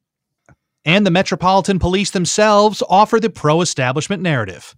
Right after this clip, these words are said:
It's important to remember that police tactics have been reformed several times over the years, and although a few rotten apples were engaging in damaging behavior,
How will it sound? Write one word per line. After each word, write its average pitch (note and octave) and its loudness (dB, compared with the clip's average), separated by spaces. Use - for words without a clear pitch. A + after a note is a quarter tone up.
It's G3 0
important F#3+ 0
to F3+ 0
remember F3 0
that D#3 -2
police C#3 -4
tactics C#3+ -4
have D3 -2
been D3 0
reformed C3 -4
several D3+ -2
times C#3+ -4
over C3 -4
the F3+ -6
years, A2 -6
and C#3 0
although E3 2
a F3+ 0
few F3+ -4
rotten B2+ -2
apples C3 -2
were A#3 2
engaging F3 -2
in E3+ -4
damaging C#3+ -2
behavior, D3 -4